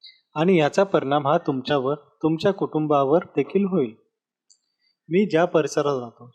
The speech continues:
त्याची लोकसंख्या एक लाख एकतीस हजार, मुंबईची लोकसंख्या दोन कोटी तेरा लाख, महाराष्ट्राची लोकसंख्या बारा कोटी सदुसष्ट लाख, भारताची लोकसंख्या एकशे बेचाळीस करोड शहाऐंशी लाख आणि जगाची लोकसंख्या आठ अब्ज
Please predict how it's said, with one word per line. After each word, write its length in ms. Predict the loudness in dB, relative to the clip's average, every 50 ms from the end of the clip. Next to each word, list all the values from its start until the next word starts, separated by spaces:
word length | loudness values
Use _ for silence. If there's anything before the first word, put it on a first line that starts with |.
| _
त्याची 280 | -4 -2 2 2 4 4
लोकसंख्या 500 | 4 2 0 -2 -8 -8 -8 -8 -10 -6 0 0
एक 220 | 0 2 2 2
लाख 240 | 2 2 2 2 0
एकतीस 420 | 0 0 0 -2 -2 -2 -2 -6
हजार, 220 | -16 -18 -20 -20 -20 _ _ _ _ _ _ _ _ _ _ _ _ _ _ _ _ -10
मुंबईची 420 | -8 -4 0 0 0 0 0 0 0
लोकसंख्या 560 | 0 -2 -4 -8 -16 -16 -12 -10 -10 -10 -4
दोन 260 | 0 0 2 2 2
कोटी 280 | 0 -2 -2 -2 -4 -2
तेरा 320 | 0 0 -2 -2 -2 -6 -12
लाख, 140 | -14 -18 -20 _ _ _ _ _ _ _ _ _ _ _ _ _ _ -6
महाराष्ट्राची 600 | -2 0 0 2 0 0 0 -2 0 0 0 -2
लोकसंख्या 500 | -2 -4 -6 -8 -12 -14 -8 -6 -4 -4
बारा 280 | -2 -2 0 0 0 0
कोटी 260 | 0 0 -2 -2 -2
सदुसष्ट 500 | -2 -4 -4 -4 -6 -8 -12 -12 -16 -20 -20
लाख, 200 | -20 -20 -20 -20 _ _ _ _ _ _ _ _ _ _ _ _ _ _ _ _ _ -10 -4
भारताची 460 | -2 0 0 0 0 0 0 0 0
लोकसंख्या 580 | -2 -2 -6 -8 -8 -10 -10 -10 -12 -14 -14 -14 -14 -16 _ _ _ _ _ _ _ _ _ _ _ _ -10
एकशे 280 | -10 -4 -2 0 0
बेचाळीस 500 | 2 2 0 0 2 0 0 0 0 -2
करोड 220 | 0 0 0 0 0
शहाऐंशी 560 | -4 -6 -4 -4 -4 -4 -6 -8 -10 -10 -10 -10
लाख 120 | -14 -16 -20 _ _ _ _ _ _ _ _ _
आणि 180 | -4 -2 -2 0
जगाची 460 | 0 0 2 2 2 2 0 0 0
लोकसंख्या 440 | 0 -2 -2 -6 -10 -6 -6 -6 -2
आठ 240 | -2 -2 -2 -2 -4
अब्ज 240 | -8 -10 -12 -14